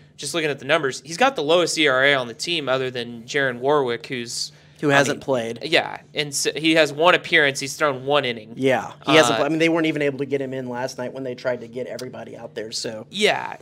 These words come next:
Speaker 1: and so, you know, you talk about the walks. He's g-, he's got the second most innings behind Detmer, and he's got nine less walks than,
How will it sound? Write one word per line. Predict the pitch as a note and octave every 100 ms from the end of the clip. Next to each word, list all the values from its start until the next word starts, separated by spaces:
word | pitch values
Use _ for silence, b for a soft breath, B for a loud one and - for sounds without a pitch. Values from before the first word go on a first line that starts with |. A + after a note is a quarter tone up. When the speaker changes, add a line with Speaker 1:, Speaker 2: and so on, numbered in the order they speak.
| -
Speaker 1:
and | D#3+ D3+
so, | C#3 D#3+ D3 C3
you | - C#3+
know, |
you | B2+
talk | B2 E3 D#3+
about | D3
the | A#2+
walks. | C#3+ D#3 C#3 - C#3 -
He's | - C#3
g-, | - -
he's | D3 D3
got | C#3+
the | C3+
second | - F#3 F3
most | D#3 D3+ D3+
innings | D#3 D3+
behind | C#3+ C3+ B2 B2
Detmer, | C3+ C#3+ A2+ A#2+ A#2+
and |
he's | C3+ B2
got | - B2+ B2 A#2+
nine | C3 C3+ C#3
less | C3+ B2 B2
walks | B2+ B2+ B2+ -
than, | A#2+ A#2 A#2